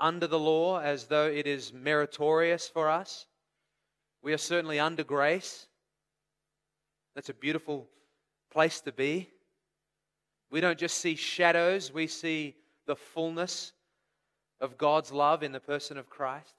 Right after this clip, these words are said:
We're in the new covenant. We're born into a very beautiful time. And yet, the imperatives, the commands we read of in the epistles, for example,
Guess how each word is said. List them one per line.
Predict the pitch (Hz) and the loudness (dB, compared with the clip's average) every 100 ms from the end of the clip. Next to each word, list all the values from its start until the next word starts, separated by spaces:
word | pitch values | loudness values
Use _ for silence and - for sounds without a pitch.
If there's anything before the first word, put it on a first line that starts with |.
| _ _ _ | _ _ _
We're | 131 | -6
in | 151 | -4
the | 147 | -4
new | 143 170 | -8 -10
covenant. | - 156 151 165 165 _ _ _ _ _ _ | -4 -4 -4 -8 -12 _ _ _ _ _ _
We're | 143 143 | -4 -4
born | 147 156 165 165 | 0 2 2 0
into | 156 147 | -4 -6
a | 131 | -2
very | 143 151 | 0 0
beautiful | - 131 151 151 151 | -2 -6 -8 -6 -10
time. | - 147 147 160 170 _ _ _ _ _ _ _ _ _ _ _ _ _ _ _ _ _ _ _ _ _ _ _ _ _ _ _ _ _ _ _ _ _ _ _ _ | -4 -4 -4 -8 -16 _ _ _ _ _ _ _ _ _ _ _ _ _ _ _ _ _ _ _ _ _ _ _ _ _ _ _ _ _ _ _ _ _ _ _ _
And | 127 | -6
yet, | 143 151 - _ _ _ _ _ _ _ _ _ _ _ _ _ _ _ - | -2 -2 -4 _ _ _ _ _ _ _ _ _ _ _ _ _ _ _ -8
the | 143 | -6
imperatives, | 143 143 165 160 135 110 120 | -6 0 4 4 2 -6 -12
the | 131 | -12
commands | 135 147 147 143 135 123 | -6 -2 -2 -4 -8 -10
we | 127 | -10
read | 120 143 147 | -4 -2 2
of | 143 127 113 | 2 0 -4
in | 127 120 113 110 | -10 -12 -16 -14
the | 120 | -10
epistles, | 113 - 151 151 131 - | -10 -10 -10 -8 -10 -12
for | 131 | -12
example, | 120 117 135 143 - 120 | -12 -6 -4 -4 -6 -10